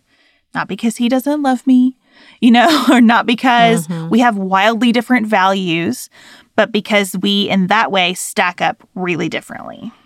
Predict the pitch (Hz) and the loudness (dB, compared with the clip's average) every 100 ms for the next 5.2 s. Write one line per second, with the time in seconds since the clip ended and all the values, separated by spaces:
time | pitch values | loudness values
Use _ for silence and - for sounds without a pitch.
0 | _ _ _ _ _ _ _ - - - | _ _ _ _ _ _ _ -20 -14 -4
1 | 277 254 311 339 370 415 349 247 214 202 | -2 0 0 0 0 0 0 2 2 0
2 | - 202 196 180 180 170 165 - _ _ | -2 -2 0 0 0 0 -2 -8 _ _
3 | 208 233 220 262 240 226 220 202 180 185 | -6 -4 -2 -2 0 0 2 2 0 -4
4 | - 190 185 196 185 180 175 180 170 165 | -6 -4 -4 -6 -6 -4 -4 -4 -4 -6
5 | - | -12